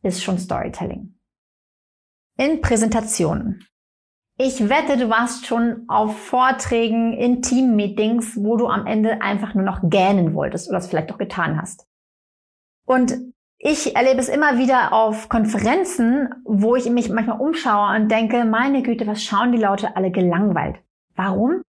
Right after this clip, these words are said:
Weil in Deutschland auf der Bühne es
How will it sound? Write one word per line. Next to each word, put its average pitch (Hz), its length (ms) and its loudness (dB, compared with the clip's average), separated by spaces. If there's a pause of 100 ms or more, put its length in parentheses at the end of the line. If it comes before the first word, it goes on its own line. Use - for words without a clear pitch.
(440)
Weil 302 200 2
in 269 80 0
Deutschland 269 520 0
auf - 140 -4
der 196 120 0
Bühne 247 480 0 (420)
es 226 280 -4